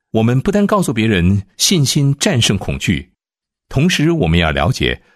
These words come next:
别人面对的挑战承受的压力，体谅别人的困难。不过你要告诉他们，神会为他们征战，神为他们打胜仗。我们相信的神是一位能用三百人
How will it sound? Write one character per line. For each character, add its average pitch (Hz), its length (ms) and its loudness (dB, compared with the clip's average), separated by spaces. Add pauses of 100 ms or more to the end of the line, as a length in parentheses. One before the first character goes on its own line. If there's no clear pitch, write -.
(160)
别 117 200 0
人 180 160 2
面 185 220 2
对 135 100 -2
的 131 100 -2
挑 69 280 -4
战 71 360 -4 (280)
承 82 280 -2
受 95 140 0
的 78 80 -4
压 101 220 0
力， 76 280 -2 (400)
体 - 160 -2
谅 180 200 0
别 113 140 0
人 143 120 0
的 143 60 0
困 127 200 -4
难。 69 220 -4 (720)
不 87 100 -4
过 80 200 0
你 78 100 -6
要 76 160 -2
告 151 220 -2
诉 - 120 -6
他 - 140 -12
们， 62 180 -14 (440)
神 110 600 0 (140)
会 85 340 0 (140)
为 143 280 0
他 - 180 -6
们 73 120 -6
征 90 180 0
战， - 260 -4 (400)
神 143 600 2 (100)
为 190 200 2
他 110 180 -4
们 127 260 0
打 64 180 -2
胜 78 180 -2
仗。 78 200 -4 (440)
我 123 140 0
们 131 100 2
相 214 240 0
信 202 160 0
的 120 80 2
神 90 400 -2 (380)
是 - 220 0
一 175 80 2
位 139 260 0
能 120 240 0
用 139 220 0
三 220 260 0
百 143 120 2
人 82 340 0